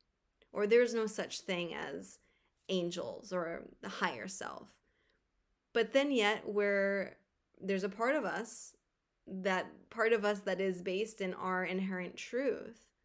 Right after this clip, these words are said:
and worth that perhaps wants to start a meditation practice, yet you still have all of these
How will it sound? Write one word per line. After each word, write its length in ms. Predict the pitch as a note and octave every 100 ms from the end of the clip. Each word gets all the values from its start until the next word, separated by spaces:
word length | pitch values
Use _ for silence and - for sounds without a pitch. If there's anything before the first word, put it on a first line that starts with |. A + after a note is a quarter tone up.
| _ _ _ _ -
and 300 | F#3 F#3 F#3+
worth 680 | A#3 A#3 E3 - G#3+ _ _ _ _ _ _
that 260 | F#3 F#3+ -
perhaps 440 | G#3 G3 F#3+ -
wants 380 | F#3+ F#3 F#3 G3
to 100 | -
start 280 | G3 G3+ G3
a 20 |
meditation 640 | F#3+ F#3 F#3 A#3+ D4 B3 G#3
practice, 420 | F3+ F3+ F#3 G3
yet 120 | F3+
you 160 | G3 G3
still 380 | - G#3+ G#3+
have 240 | G#3+ G3+ F#3+
all 300 | - F#3+ G3+
of 160 | G3+ F#3
these 360 | F#3 F#3 F3+